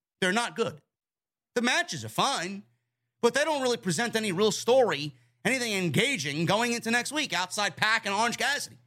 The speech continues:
What happened? What happened on tonight's show? Outside of Pac and Orange Cassidy, nothing happened on these shows.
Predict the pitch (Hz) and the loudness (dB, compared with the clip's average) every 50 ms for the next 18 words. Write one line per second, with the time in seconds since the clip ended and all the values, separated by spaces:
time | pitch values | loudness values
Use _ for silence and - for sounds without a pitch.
0 | _ _ _ _ _ _ _ _ _ _ _ _ _ _ _ _ _ _ _ _ | _ _ _ _ _ _ _ _ _ _ _ _ _ _ _ _ _ _ _ _
1 | _ _ _ - 247 214 233 339 349 349 139 123 - - - 160 196 254 220 269 | _ _ _ 0 0 2 4 2 2 0 -4 -14 -16 -14 -6 0 0 0 2 0
2 | 320 - 269 254 254 254 233 - 226 247 247 - - 262 262 196 131 - - _ | -4 -4 -4 -6 -4 -4 -4 -2 -2 -2 0 -2 -4 -4 -4 -4 -6 -10 -20 _
3 | _ _ _ _ _ _ _ _ _ _ _ _ - - 285 349 370 370 - 330 | _ _ _ _ _ _ _ _ _ _ _ _ -2 0 0 0 0 -2 -2 -2
4 | 320 330 302 262 175 - - - 226 175 135 131 - - - _ _ _ _ _ | 0 0 0 -2 -6 -6 -4 -2 0 0 0 0 -4 -6 -20 _ _ _ _ _
5 | _ _ _ - - 233 240 - 277 240 277 311 330 302 - - - 254 294 320 | _ _ _ -4 -2 -2 -2 0 2 2 4 4 2 2 -2 -2 0 0 2 2
6 | 330 - - 160 131 120 120 123 131 - - _ _ _ _ _ _ _ _ - | 2 0 -2 -6 -8 -8 -6 -6 -8 -10 -14 _ _ _ _ _ _ _ _ 2
7 | 208 220 247 277 339 320 - - 330 302 285 208 - - 339 359 349 - 226 180 | 4 4 6 6 4 2 2 -4 -8 -8 -8 -8 -2 0 0 0 0 -2 -4 -4
8 | 143 120 131 123 120 113 110 101 - - - 104 131 - - - - - | 0 0 0 0 0 -2 -4 -6 -8 -6 -8 -8 -10 -10 -16 -18 -18 -18